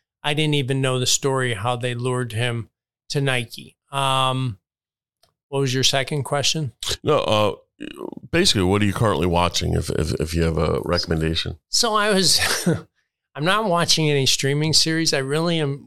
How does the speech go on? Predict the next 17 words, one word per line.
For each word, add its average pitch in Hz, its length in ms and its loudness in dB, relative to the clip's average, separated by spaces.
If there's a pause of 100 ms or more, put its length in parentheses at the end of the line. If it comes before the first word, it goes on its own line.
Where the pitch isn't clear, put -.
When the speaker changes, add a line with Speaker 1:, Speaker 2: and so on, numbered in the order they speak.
(120)
Speaker 1:
was 139 200 2
into 139 300 0
the 123 160 0
F 123 180 -2
A 139 80 2
U 131 260 0
Owls 123 320 0
basketball. 139 760 0
Speaker 2:
Oh, - 220 2
that 139 60 2
was - 140 2
awesome. 80 180 2
Speaker 1:
And 143 140 2
now 139 320 2
the 127 140 -4
Miami 135 560 0
Heat. 151 580 -4